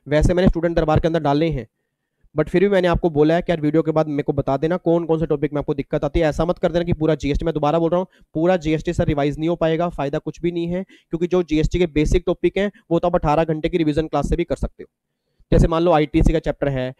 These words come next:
valuation है, मान लो आपको for example refund का टॉपिक है,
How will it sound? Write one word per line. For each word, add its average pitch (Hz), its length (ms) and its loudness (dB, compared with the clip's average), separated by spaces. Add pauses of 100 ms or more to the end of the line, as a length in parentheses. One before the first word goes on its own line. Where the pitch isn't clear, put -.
(180)
valuation 156 560 2
है, 135 260 -6 (300)
मान 156 200 0
लो 165 100 4
आपको 160 220 2
for 165 140 2
example 156 340 -2
refund 175 340 0
का 170 60 4
टॉपिक 151 360 -2
है, 131 160 -6